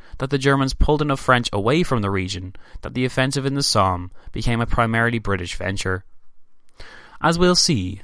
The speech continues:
the French did encourage the Somme to take place during the heaviest months of fighting, from about April to late July of nineteen sixteen at Verdun. And the commander of the British Expeditionary Force, Sir Douglas Haig, since December nineteen fifteen,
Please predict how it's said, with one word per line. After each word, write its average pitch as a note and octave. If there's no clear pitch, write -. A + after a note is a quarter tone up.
the B2+
French C#3+
did C#3+
encourage C3+
the A2
Somme G2
to F#2
take -
place G2+
during A2+
the A#2+
heaviest C3+
months G2
of E2+
fighting, G2
from A2+
about G#2+
April G#2
to -
late G2
July G2
of G2
nineteen G2
sixteen G2+
at B2+
Verdun. F#2+
And G2+
the G#2
commander B2+
of A2
the G2+
British G2
Expeditionary G#2
Force, G#2+
Sir A2+
Douglas G2
Haig, A#2
since G2
December G2
nineteen F#2+
fifteen, G2+